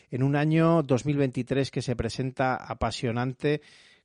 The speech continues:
con un montón de competiciones clasificatorias para los, eh, Juegos y de las que os mantendremos perfectamente informados.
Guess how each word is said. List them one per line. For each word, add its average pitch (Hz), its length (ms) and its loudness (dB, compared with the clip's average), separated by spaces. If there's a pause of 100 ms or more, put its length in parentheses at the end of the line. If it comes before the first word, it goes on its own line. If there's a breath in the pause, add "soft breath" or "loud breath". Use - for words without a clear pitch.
con 120 240 0
un 127 120 -2
montón 123 380 0
de 120 180 0
competiciones 117 680 -4
clasificatorias 120 760 -2
para 120 220 -2
los, 113 320 -4
eh, 110 200 -2
Juegos 165 460 2
y 175 80 -4
de 135 120 0
las 123 180 -2
que 139 100 -2
os 110 80 -4
mantendremos 127 760 -2 (360 soft breath)
perfectamente 135 920 0
informados. 113 960 -2